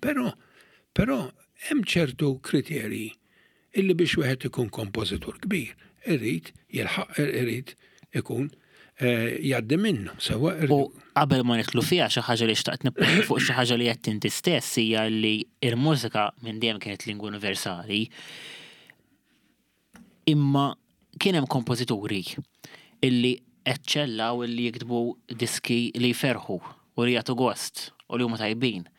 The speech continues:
Speaker 2: Imma kien hemm oħrajn illi kitbu melodiji emozjonali.
Speaker 1: Hmm.
Speaker 2: U mhumiex l-istess, l-kriterji kif qed inti mhumiex l-istess kriterji li titqis mużika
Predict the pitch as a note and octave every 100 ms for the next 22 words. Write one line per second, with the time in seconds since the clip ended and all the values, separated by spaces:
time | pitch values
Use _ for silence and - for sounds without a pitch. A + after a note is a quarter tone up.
0 | _ - - - - A#2+ A2 D3+ C#3 A2
1 | A2 G2 G2+ G#2+ G#2+ A2 - B2+ A#2 A#2
2 | G2+ - _ - A#2 B2 A#2 A2 B2 A#2
3 | A#2 A#2+ A#2 A2+ - B2 C#3 G#2 F#2 E2
4 | - - A#2 F2+ - - - B2+ B2 _
5 | _ B2 B2 D3+ - G#2+ - F#2+ - A2+
6 | G#2+ - A2 D3+ C#3+ G#2 G2+ G#2+ C3+ -
7 | G#2+ C#3 A#2 - - - G#2+ G2 G#2 B2+
8 | G2+ G2 - G2+ F#2+ - - A#2 A2 G2+
9 | G#2+ - G2+